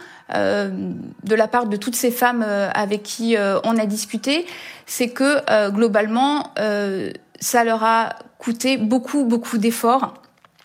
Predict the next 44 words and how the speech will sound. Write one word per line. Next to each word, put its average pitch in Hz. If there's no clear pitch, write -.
beaucoup 233
de -
travail 233
et 190
énormément 220
de 202
sacrifices, 220
mais 180
évidemment 196
comme, 190
euh, 175
dans 190
plein 208
de 208
milieux, 202
euh, 175
et 202
dans 196
plein 208
de 190
pays. 226
Euh, 202
mais 262
voilà, 262
elle 208
n'a 214
pas 320
nécess-, 302
nécessairement 247
un, 220
un 214
recul, 233
euh, 202
très 240
analytique 262
sur 233
la 220
manière, 226
euh, 202
dont 220
elle 220
est 220
arrivée 208
là, 277